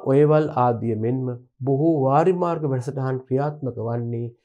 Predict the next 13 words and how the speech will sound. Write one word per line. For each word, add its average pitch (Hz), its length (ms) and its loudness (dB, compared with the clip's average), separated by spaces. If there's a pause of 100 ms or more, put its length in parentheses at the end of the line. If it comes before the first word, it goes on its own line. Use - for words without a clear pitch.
(220)
මේ 117 200 0
තෙත් 120 280 -2
කලාපයට 127 600 0
ලැබෙන 113 340 -2
වතුර 117 420 -4
පාවිච්චි 127 480 -4
කරලා 113 320 -6
බව 117 180 -8 (340)
දැනගන්න. 110 480 -14 (1300)
මහවැලි 120 440 4
ව්‍යාපාරය, 127 680 -2
උඩවලව 117 560 2
ව්‍යාපාරය, 135 680 -4